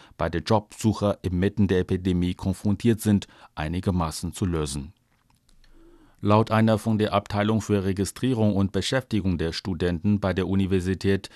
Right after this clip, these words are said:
für internationalen Handel und Ökonomie durchgeführten Umfrage haben zweiundneunzig Prozent der Unternehmen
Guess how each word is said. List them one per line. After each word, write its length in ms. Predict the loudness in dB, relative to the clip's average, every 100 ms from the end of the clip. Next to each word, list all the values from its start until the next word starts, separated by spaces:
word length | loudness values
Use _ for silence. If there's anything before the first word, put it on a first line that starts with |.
| -20
für 160 | -4 0
internationalen 880 | 2 2 2 2 2 2 4 2 2
Handel 320 | 0 0 0
und 320 | 0 -2 0
Ökonomie 680 | 0 2 2 4 4 2 0
durchgeführten 800 | -2 -4 -2 -6 -4 -6 -2 -2
Umfrage 640 | -2 -4 -8 -6 -2 -2 -4 -18 -20 _ _
haben 320 | 0 2 4 2
zweiundneunzig 1120 | 2 2 4 2 2 2 2 -2 -4 -6 -4
Prozent 540 | -4 -4 -2 -2 0
der 180 | -2 0
Unternehmen 640 | 0 0 0 -2 0 0